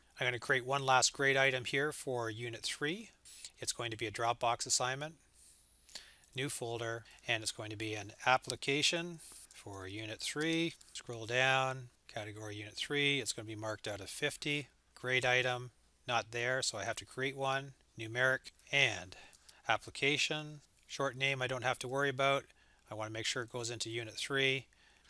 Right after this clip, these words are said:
and then click Save and Save and Close. Now when I go back to my grades item and Manage Grades tab, you can see that I am getting a couple error messages here where Unit three and Unit four are only adding up to ninety, so I have to take a look at that.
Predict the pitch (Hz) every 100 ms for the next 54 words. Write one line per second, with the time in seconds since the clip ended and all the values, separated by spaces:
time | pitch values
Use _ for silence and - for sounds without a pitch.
0 | - - 127 123 107 - 143 165 170 -
1 | 131 131 131 - 117 113 - 90 - -
2 | - _ _ _ - 127 123 135 120 117
3 | 120 120 123 117 107 120 127 123 123 139
4 | 208 - - 113 117 120 113 - 123 117
5 | - - - 131 139 156 - _ - -
6 | _ _ - 113 - 151 139 123 117 120
7 | 135 151 143 131 110 147 - 104 139 143
8 | 117 104 110 - 104 - 117 131 120 117
9 | 110 110 127 127 - - 135 139 151 123
10 | 117 120 113 - 135 127 117 110 123 123
11 | 110 117 113 113 101 - 110 120 120 110
12 | - 110 101 110 - 113 104 101 104 98
13 | 123 110